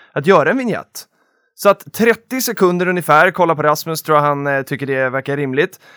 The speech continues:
Eh, där, eh, ja, men hitta på någonting. Eh, ni får ta utdrag ur, eh, ur podden, eller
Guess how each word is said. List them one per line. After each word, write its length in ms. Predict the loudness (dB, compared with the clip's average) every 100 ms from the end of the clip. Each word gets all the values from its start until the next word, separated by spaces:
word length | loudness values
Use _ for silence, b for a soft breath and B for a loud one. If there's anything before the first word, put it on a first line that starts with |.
| b
Eh, 460 | -2 2 4 4 2 0
där, 420 | 4 4 4 2
eh, 600 | 2 4 4 2 0 -2 -6 -2
ja, 60 |
men 140 | 0 0
hitta 200 | 0 -2
på 120 | -2
någonting. 420 | -4 -6 -10 -14 _ _ _
Eh, 160 | -2 0
ni 140 | 0
får 100 | -2
ta 260 | 0 2 2
utdrag 460 | 2 -2 0 0 2
ur, 260 | 0 2 -2
eh, 140 | -2
ur 100 | -4
podden, 640 | -2 -2 0 2 2 2
eller 240 | 0 0